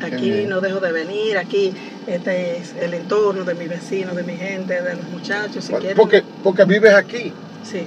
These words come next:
Speaker 2: sí,
Speaker 1: Vives
Speaker 2: yo vivo,
Speaker 1: aquí.
Speaker 2: vivo
Speaker 1: Vi-
Speaker 2: en Santiago, pero esta es, sigue
Speaker 1: No,
Speaker 2: siendo
Speaker 1: no,
Speaker 2: mi casa.
Speaker 1: vi-,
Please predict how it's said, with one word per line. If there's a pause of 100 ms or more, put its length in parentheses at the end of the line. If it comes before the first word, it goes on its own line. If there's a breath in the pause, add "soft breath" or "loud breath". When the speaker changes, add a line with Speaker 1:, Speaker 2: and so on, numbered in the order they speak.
(160)
Speaker 2:
sí,
Speaker 1:
Vives
Speaker 2:
yo
vivo,
Speaker 1:
aquí. (360)
Speaker 2:
vivo
Speaker 1:
Vi-
Speaker 2:
en
Santiago,
pero (640)
esta
es,
sigue
Speaker 1:
No,
Speaker 2:
siendo
Speaker 1:
no,
Speaker 2:
mi
casa.
Speaker 1:
vi-,